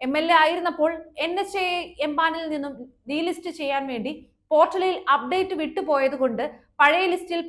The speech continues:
പുതിയ ആളുകളെ കൂടെ കൂട്ടിച്ചേർത്ത് ലിസ്റ്റ് പുറത്തിറക്കുകയായിരുന്നു. ചാണ്ടി ഉമ്മൻ തന്നെ നേരിട്ട് ബന്ധപ്പെട്ടതോടെ ആ ലിസ്റ്റ് ഇന്നലെ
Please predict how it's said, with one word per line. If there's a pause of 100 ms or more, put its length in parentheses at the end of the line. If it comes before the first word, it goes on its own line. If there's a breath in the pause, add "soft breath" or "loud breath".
പുതിയ
ആളുകളെ
കൂടെ
കൂട്ടിച്ചേർത്ത് (320 soft breath)
ലിസ്റ്റ് (120)
പുറത്തിറക്കുകയായിരുന്നു. (460)
ചാണ്ടി
ഉമ്മൻ
തന്നെ
നേരിട്ട്
ബന്ധപ്പെട്ടതോടെ (100)
ആ
ലിസ്റ്റ്
ഇന്നലെ